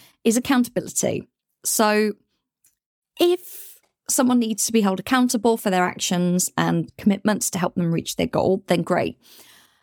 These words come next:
I would say in long-term coaching relationships, the focus is actually shifting from accountability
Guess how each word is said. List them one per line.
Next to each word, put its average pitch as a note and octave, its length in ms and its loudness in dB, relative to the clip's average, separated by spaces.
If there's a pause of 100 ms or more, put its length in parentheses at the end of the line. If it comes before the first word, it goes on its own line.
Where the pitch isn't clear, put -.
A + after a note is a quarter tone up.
(260)
I A#3+ 140 2
would F#4 160 2
say B3 260 2
in A3+ 80 2
long-term G#3+ 500 2
coaching G3+ 380 0
relationships, G3 760 0
the G3 120 -2
focus G#3 680 0
is G3 140 -2
actually F#3 380 -2
shifting G#3 640 0
from F#3+ 400 0
accountability G#3 1040 -2